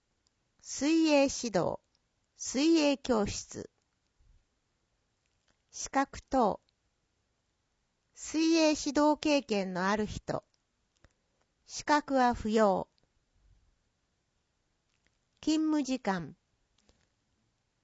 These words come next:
一教室につき六十分。水泳教室開講日程に基づき、教室指導を依頼する日時。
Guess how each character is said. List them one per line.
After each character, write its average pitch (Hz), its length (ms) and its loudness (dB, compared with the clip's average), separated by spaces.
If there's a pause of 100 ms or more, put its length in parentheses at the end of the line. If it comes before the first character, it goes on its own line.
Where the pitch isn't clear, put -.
(500)
一 262 320 -4
教 294 260 2
室 - 280 -10
に 196 180 -6
つ - 200 -20
き 160 240 -8 (380)
六 247 280 0
十 254 180 -4 (160)
分。 151 260 -8 (1700)
水 311 400 -2
泳 311 220 2
教 277 280 2
室 - 280 -8
開 254 320 -2
講 262 260 4
日 254 180 -2 (140)
程 180 160 0
に 160 140 -6
基 180 40 -8
づ 208 380 -6
き、 160 260 -10 (640)
教 302 240 2
室 - 220 -8
指 277 200 -6
導 208 320 0
を 156 120 2
依 156 100 -4
頼 262 220 2
す - 200 -10
る 202 160 -4
日 214 360 -6
時。 135 220 -10